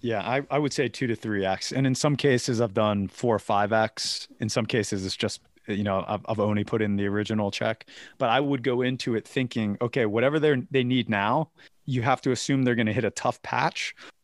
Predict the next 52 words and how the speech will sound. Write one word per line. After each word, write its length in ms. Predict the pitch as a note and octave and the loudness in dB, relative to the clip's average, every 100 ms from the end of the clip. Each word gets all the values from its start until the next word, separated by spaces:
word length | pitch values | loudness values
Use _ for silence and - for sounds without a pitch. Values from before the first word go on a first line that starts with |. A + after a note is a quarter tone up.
| - | -2
uh, 180 | B2 A2+ | 2 2
and 120 | C3 | 2
they're 60 | B2+ | 2
gonna 160 | A#2+ B2 | 2 2
need 160 | A#2+ | 2
additional 380 | A2+ G#2 A2+ B2+ | 2 0 0 0
money." 240 | G2 G#2 G2 | 2 2 2
And 120 | F#2+ | 2
you 80 | C3 | 4
wanna 160 | C3+ B2+ | 4 4
be 140 | A#2+ | 2
there 180 | A2+ B2+ | 2 2
for 220 | - C#3+ | 2 0
them 280 | C3+ C#3 C3+ - | 0 0 -2 -4
when 140 | A#2+ | -2
that 160 | A2 G#2+ | 0 -2
happens, 400 | - G#2 C3+ C3 | -2 -2 0 0
assuming 340 | A#2 - A2+ G#2 | 0 0 2 2
they're 100 | G2+ | 0
trying 320 | - A2 G2 | 2 0 2
hard 280 | G2 G#2 G#2+ | 2 4 4
and 120 | G2+ | 0
things, 360 | - - G2+ - | -2 -2 -2 -2
and 80 | - | -2
you 60 | G2+ | -2
still 180 | - A2 | 0 0
believe 240 | G2 G#2 | 2 0
in 80 | G2 | 0
the 80 | F#2+ | 0
company. 480 | - G2+ C3+ C3+ C3+ - - - | -2 -2 -2 -2 -4 -14 -20 -4
But 100 | - D3 | -2 0
also, 600 | G3+ A#3 - C#3 C3+ C3 - - _ | 0 0 2 4 2 0 -10 -20 _
in 100 | C#3+ | -2
some 160 | - D#3 | 0 2
of 40 | |
these 140 | C#3+ C3 | 2 0
cases, 520 | D3+ C#3+ - C#3 A2+ | 0 2 2 0 0
the 100 | - | -4
company's 380 | - D3 C#3 C3 | -2 0 2 2
doing 200 | C#3 C#3+ | 4 2
very 280 | A2+ C3+ C3+ | 4 6 6
well, 380 | A2+ C3+ A2+ F#2 | 6 6 6 2
and 80 | C3 | 0
you 120 | B2+ | 2
also 240 | A#2+ A#2+ C3+ | 4 2 2
wanna 220 | A#2+ A2+ | 2 2
participate 800 | - A#2+ - - B2 - - G2+ | -2 -4 -6 -8 -6 -4 -2 0
in 100 | F2+ | 0
it. 140 | F2 - | -2 -6
So, 180 | - - - | -8 -8 -4
like, 140 | A2 - _ | -6 -8 _
uh, 140 | A2+ | -4